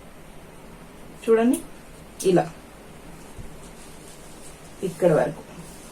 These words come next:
ఇప్పుడు సగానికి మాత్రమే కర్వ్ చేసుకోవాలి. మళ్ళీ ఏం చేయాలంటే స్కేల్ ని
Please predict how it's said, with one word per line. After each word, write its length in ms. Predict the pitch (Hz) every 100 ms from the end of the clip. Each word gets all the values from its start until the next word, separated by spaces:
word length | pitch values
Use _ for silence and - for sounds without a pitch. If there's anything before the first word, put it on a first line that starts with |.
| - - - - - - - - - - - - - - - - -
ఇప్పుడు 180 | 226 240 247
సగానికి 420 | 208 214 240 254
మాత్రమే 320 | 240 226 226 269
కర్వ్ 180 | 294 202 185
చేసుకోవాలి. 460 | 170 - 165 147 147 - - - 180
మళ్ళీ 260 | 190 240 277 226
ఏం 80 | 220
చేయాలంటే 400 | 202 175 165 175 226
స్కేల్ 340 | - 208 196
ని 80 | 170